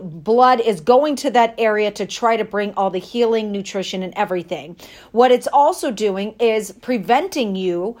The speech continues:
from moving that body part. That's why it's swelling. It's the body's own me-, mechanism to say, "Don't, don't mess with me. Don't mess with me." So keep that in mind. When you reduce swelling,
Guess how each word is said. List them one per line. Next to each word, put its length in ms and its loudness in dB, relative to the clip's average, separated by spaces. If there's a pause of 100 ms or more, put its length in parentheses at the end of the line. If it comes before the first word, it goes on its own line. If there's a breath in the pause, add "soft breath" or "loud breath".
(120)
from 400 2
moving 480 0
that 400 0
body 400 4
part. 560 -2 (260)
That's 280 4
why 160 4
it's 180 -6
swelling. 600 0 (360 soft breath)
It's 200 4
the 100 4
body's 480 2 (100)
own 400 4
me-, 180 0
mechanism 800 -2 (220 loud breath)
to 160 -2
say, 320 2
"Don't, 520 2 (840)
don't 260 2
mess 300 -2
with 180 -8
me. 300 -12 (420)
Don't 300 2
mess 200 -2
with 200 -8
me." 240 -20 (460)
So 180 0
keep 260 6
that 160 4
in 260 4
mind. 300 -8 (280)
When 180 0
you 80 0
reduce 440 -2
swelling, 540 2